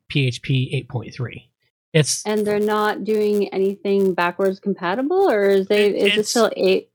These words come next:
Speaker 1: eight is semi backwards compatible. They've been making changes and making it sometimes so that eight point three doesn't work with something that's eight point oh compatible.
Speaker 2: Oh, jeez.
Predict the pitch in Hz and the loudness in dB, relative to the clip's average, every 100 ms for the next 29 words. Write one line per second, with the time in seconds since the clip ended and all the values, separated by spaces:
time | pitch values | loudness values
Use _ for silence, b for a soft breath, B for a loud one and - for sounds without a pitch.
0 | - 202 247 240 226 - - - 208 240 | -2 0 2 2 0 0 -2 0 2 2
1 | 214 165 117 131 120 - 127 - 135 139 | 0 -2 -2 -4 -4 -6 -6 -4 -2 0
2 | 135 127 123 165 175 214 208 190 170 - | 0 0 0 0 2 0 0 0 0 2
3 | 175 196 196 175 151 156 - 160 165 180 | 2 2 2 2 2 -2 -2 2 2 2
4 | 175 175 165 - 175 180 190 190 170 - | 2 0 0 -2 -4 -2 0 0 0 0
5 | 170 170 165 - 190 185 - 185 156 180 | 2 2 -2 -2 -4 -2 -4 -4 -4 -4
6 | 220 220 156 165 B B B - 185 202 | -2 2 2 0 B B B -2 2 2
7 | 190 190 - 180 - 185 190 180 170 - | 2 0 0 -2 0 0 0 0 -2 -10
8 | - _ _ 180 170 190 196 - 220 233 | -20 _ _ -4 0 2 2 2 2 2
9 | 156 127 120 107 - _ _ _ _ _ | 0 -2 -6 -10 -20 _ _ _ _ _
10 | _ _ 320 285 - 277 180 | _ _ 0 0 2 2 2